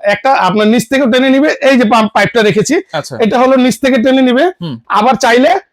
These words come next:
Speaker 1: আপনার উপর দিয়ে ঢেলে দিতে পারবেন।
Speaker 2: উপর,
Speaker 1: দুইটা অপশনই আছে।
Speaker 2: উপর দিকেও আমরা রাখতে পারবো,
Speaker 1: হ্যাঁ।
Speaker 2: জারটা,
Speaker 1: জারটা
Speaker 2: চাইলে জারটা নিচেও
Speaker 1: নিচে
Speaker 2: রাখতে
Speaker 1: দিয়েও
Speaker 2: পারবো,
Speaker 1: রাখতে পারবেন।
Speaker 2: সেইভাবেও কাজ করবে।
Speaker 1: কাজ করবে।
Speaker 2: আচ্ছা, দেখেন, চা মানেই হচ্ছে গরম পানি দরকার,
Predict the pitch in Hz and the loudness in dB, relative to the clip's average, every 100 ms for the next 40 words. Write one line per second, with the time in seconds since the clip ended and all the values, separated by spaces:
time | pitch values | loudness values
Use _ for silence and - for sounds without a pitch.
0 | _ 208 202 247 233 240 247 214 220 208 | _ -4 0 0 0 2 2 2 2 2
1 | 202 190 156 151 240 269 220 220 180 214 | 2 0 0 0 0 0 0 0 -2 -2
2 | 220 247 208 226 262 254 240 226 226 - | -4 -6 -4 -4 -2 -2 -2 -2 -2 -4
3 | 240 240 220 190 120 156 147 180 - - | -2 -2 0 -2 -4 -6 -4 -4 -4 -4
4 | 269 190 185 170 247 311 254 247 175 156 | -2 0 0 0 -2 -2 -2 -6 -8 -4
5 | 180 - 220 196 196 226 247 214 220 196 | -4 -2 -4 -2 -2 0 2 2 2 0
6 | 214 165 127 110 _ - - 240 208 220 | 0 -2 -4 -8 _ -6 -4 -2 -2 -2
7 | 277 285 208 - 180 117 113 190 143 117 | -2 -4 -6 -2 -2 -2 -2 -2 -2 -4
8 | - 147 143 123 170 190 147 - 220 262 | -6 -6 -6 -6 -4 -4 -6 -4 -2 0
9 | 294 220 208 220 262 254 247 247 180 196 | -2 -2 -2 0 0 -2 -4 -4 -2 0
10 | 220 226 214 190 180 196 | 0 0 -2 -2 -2 -2